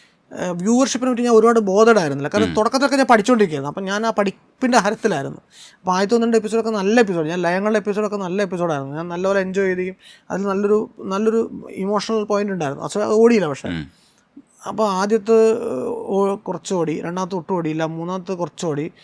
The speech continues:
Speaker 1: ആ നാല് അഞ്ചൊക്കെ ആയപ്പോഴേക്കും എനിക്ക് ഏകദേശം മനസ്സിലായി ഇത് എന്ത് കൊടുത്താലാണ് ഓടാൻ പോകുന്നത് എന്ന് എനിക്ക് ഏകദേശം ധാരണ കിട്ടി.
Speaker 2: ഉം.
Speaker 1: അങ്ങനെ കൊടുത്തപ്പോൾ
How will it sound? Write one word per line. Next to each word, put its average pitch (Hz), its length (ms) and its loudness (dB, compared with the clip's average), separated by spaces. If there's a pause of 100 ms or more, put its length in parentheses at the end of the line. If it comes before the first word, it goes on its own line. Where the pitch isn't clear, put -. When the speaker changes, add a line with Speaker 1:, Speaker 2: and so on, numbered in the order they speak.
(320)
Speaker 1:
ആ 190 160 -4
നാല് 196 280 2
അഞ്ചൊക്കെ 233 320 4
ആയപ്പോഴേക്കും 208 320 4
എനിക്ക് 202 140 -4
ഏകദേശം 196 360 0
മനസ്സിലായി 180 300 -6
ഇത് 190 80 -4
എന്ത് 220 260 -2
കൊടുത്താലാണ് 202 400 2
ഓടാൻ 202 420 2
പോകുന്നത് 190 500 0
എന്ന് 180 160 -4
എനിക്ക് 165 220 -4
ഏകദേശം 170 260 -4
ധാരണ 156 300 0
കിട്ടി. 131 140 -8
Speaker 2:
ഉം. - 40 0
Speaker 1:
അങ്ങനെ 214 280 -4
കൊടുത്തപ്പോൾ 208 480 0